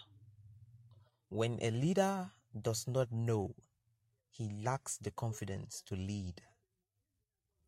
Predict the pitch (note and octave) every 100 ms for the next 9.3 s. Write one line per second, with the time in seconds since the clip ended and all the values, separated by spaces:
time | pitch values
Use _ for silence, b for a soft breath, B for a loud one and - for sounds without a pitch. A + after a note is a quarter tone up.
0 | _ _ _ _ _ _ B2 A#2+ B2 A#2
1 | E3 G#3 C#3 G#2+ G2+ A2 B2 C3 C3+ C3+
2 | - _ _ D#3+ F3 F3+ F3+ E3+ - D3+
3 | - C#3+ B2 A2+ A2+ G#2+ G2 A2 - -
4 | _ _ B2+ A#2 A2 G#2 F#2 G2+ - _
5 | _ _ _ _ - _ _ - G#3 F#3
6 | D#3 D3 D#3 D#3 D#3+ C3+ C#3+ C#3+ A2+ G#2
7 | G#2 G#2+ - C3+ C3+ A#2 G#2+ G#2+ G#2+ A#2+
8 | G#2 G2+ G2+ F#2+ C3+ C#3 C3 B2 A2 A2+
9 | G#2 G2+